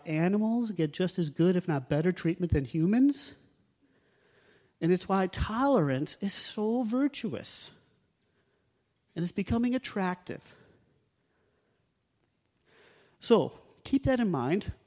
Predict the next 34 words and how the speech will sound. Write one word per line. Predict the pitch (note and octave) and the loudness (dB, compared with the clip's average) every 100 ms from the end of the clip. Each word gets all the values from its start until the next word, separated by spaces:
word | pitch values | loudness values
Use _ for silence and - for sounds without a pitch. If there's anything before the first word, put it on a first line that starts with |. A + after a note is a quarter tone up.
| _ | _
This | - | -8
is | A#3+ | -4
the | B3+ | -2
world | G3+ D#3+ E3+ F3+ | 0 2 2 0
that | F3+ | 0
we | F3+ | 0
live | D3+ D3 F3 | 0 -2 0
in. | A#3 C4 - _ _ _ _ _ _ _ _ _ _ _ _ _ _ _ _ | 0 -2 -6 _ _ _ _ _ _ _ _ _ _ _ _ _ _ _ _
And | E3 | 2
I | F#3 | 2
want | A3 G#3 | 2 2
to | |
take | A3 G#3 | 0 0
us | F#3+ | -4
to | - | -2
Ezra | D#3 E3+ F#3+ | -2 0 2
and | E3 | 2
Nehemiah | D3+ D3 B2 C3 B2+ | 0 0 -2 -4 -6
now. | B2 B2 - - - _ _ _ _ _ _ - - _ _ | -6 -10 -12 -20 -20 _ _ _ _ _ _ -20 -20 _ _
Let | E3 | 0
me | G3+ | 0
turn, | G#3 G#3 G3+ G3+ F3 | 0 2 2 2 -2
turn | - G3 | 0 2
our | F#3 | 2
attention | E3 E3 D#3+ - C3 B2 B2 _ _ _ - | 2 0 -2 -2 -2 -2 -8 _ _ _ -2
to | E3 D#3 C#3+ | 2 2 2
these | D3 G3 | 0 -2
two | - G#3 | -2 0
little | E3+ D#3+ | 2 2
books | C#3 F3 - | 2 2 0
in | F3 | -2
the | |
Hebrew | D#3 G3 G3+ | 0 2 2
canon. | - C#3+ D3+ G#3 | 0 -2 0 0